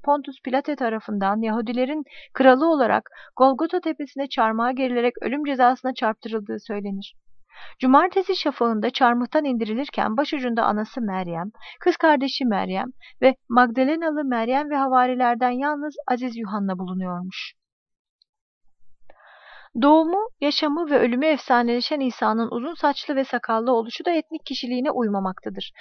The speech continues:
Sakalsız ve kıvırcık saçlıydı. Gökyüzünde canlı yaşadığına inananlar olduğu kadar mezarını Türkiye'nin güneyindeki Urfa kentinde ya da Hindistan'ın Srinagar kentinde gösterenler de vardır.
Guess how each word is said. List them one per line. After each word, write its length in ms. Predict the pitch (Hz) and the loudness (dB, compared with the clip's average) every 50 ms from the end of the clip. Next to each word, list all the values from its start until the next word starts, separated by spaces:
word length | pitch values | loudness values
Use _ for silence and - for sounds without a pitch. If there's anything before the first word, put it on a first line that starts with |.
| - - | -20 -8
Sakalsız 560 | - - 262 254 262 240 254 - 339 349 - - | -2 -2 0 4 4 2 2 0 -4 -6 -4 -2
ve 120 | - 330 | -2 -2
kıvırcık 400 | - - 254 247 226 196 214 - | -2 -2 -2 -2 -2 -4 -6 -10
saçlıydı. 600 | - - 196 - - - - 196 190 190 202 202 - _ - - - - - - - _ _ _ _ _ _ - - - _ - - - - - - - - | -8 -8 -8 -8 -8 -8 -6 -6 -6 -6 -10 -14 -14 _ -20 -20 -20 -20 -20 -20 -20 _ _ _ _ _ _ -20 -20 -20 _ -20 -20 -20 -20 -20 -18 -8 0
Gökyüzünde 680 | 247 302 381 370 - 392 359 349 349 330 302 311 311 311 | 2 4 4 4 4 2 2 2 2 2 2 2 2 2
canlı 320 | 262 277 254 247 247 277 349 | 2 0 0 0 0 0 0
yaşadığına 480 | 349 330 - - 311 269 294 294 294 | 0 0 0 -2 -2 -2 -2 -2 0
inananlar 520 | 277 269 262 254 247 240 240 240 247 233 226 | 0 0 0 0 0 0 0 0 -2 -2 -2
olduğu 340 | 214 202 196 190 247 302 | -2 -4 -4 -4 -4 -4
kadar 340 | - - 240 185 170 180 226 | -2 -2 -2 -2 -2 -2 -2
mezarını 560 | 285 320 302 285 262 277 294 269 294 302 320 | -4 -4 -4 -2 0 0 0 0 0 -4 -4
Türkiye'nin 520 | 311 - 349 339 - - 339 339 330 330 285 | -4 -4 -4 -4 -2 -2 -4 -2 -4 -4 -4
güneyindeki 540 | 285 262 269 254 254 254 254 254 - - - | -2 -2 0 0 0 0 -2 -4 -4 -4 -4
Urfa 300 | 285 302 - - 311 311 | -4 -2 0 0 0 2
kentinde 500 | - 311 277 269 269 - 269 262 262 277 | 2 0 0 0 0 -2 -2 0 2 2
ya 180 | 262 240 214 | 2 2 2
da 80 | 226 226 | -2 -2
Hindistan'ın 640 | 220 233 233 240 285 - - 294 285 285 285 285 269 - - - - | -2 -4 -6 -6 -8 -6 -2 -2 0 0 0 -2 -4 -8 -14 -20 -18
Srinagar 600 | _ - 269 240 247 240 262 294 294 294 294 302 269 | _ -6 -4 0 2 2 2 4 4 4 4 4 2
kentinde 480 | - - 262 247 262 - 269 247 247 247 | 0 0 0 0 0 -2 -4 -2 -2 0
gösterenler 720 | 233 240 214 _ - 220 220 214 214 208 208 202 202 196 | -2 -2 -4 _ -2 -2 0 0 0 -2 -2 -4 -4 -4
de 100 | 202 190 | -6 -6
vardır. 480 | 185 185 185 185 - - 208 - - | -4 -6 -6 -8 -10 -14 -18 -18 -20